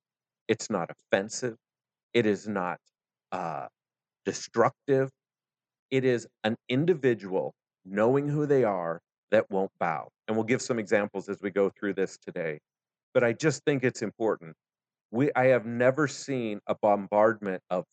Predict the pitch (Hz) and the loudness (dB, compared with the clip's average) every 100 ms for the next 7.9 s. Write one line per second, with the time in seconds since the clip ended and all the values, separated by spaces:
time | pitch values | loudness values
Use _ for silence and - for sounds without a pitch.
0 | _ _ _ _ _ _ _ - 85 - | _ _ _ _ _ _ _ -4 -4 -4
1 | - 87 101 165 185 - _ _ _ _ | -2 2 2 -2 -6 -16 _ _ _ _
2 | _ _ _ - 92 120 143 160 165 196 | _ _ _ -8 -2 0 2 2 2 0
3 | 208 _ _ _ _ - 98 104 113 165 | -4 _ _ _ _ -10 -8 -8 -2 -2
4 | 165 165 135 113 107 - _ _ _ 127 | 0 0 2 2 0 -4 _ _ _ 2
5 | 135 139 107 87 80 80 _ _ _ _ | 2 2 -2 -6 -8 -12 _ _ _ _
6 | _ _ - 117 - - 117 110 104 107 | _ _ -6 -6 -6 -4 -2 -2 -6 -10
7 | - _ _ - 95 95 95 85 73 | -16 _ _ -6 -4 -4 -2 -4 -4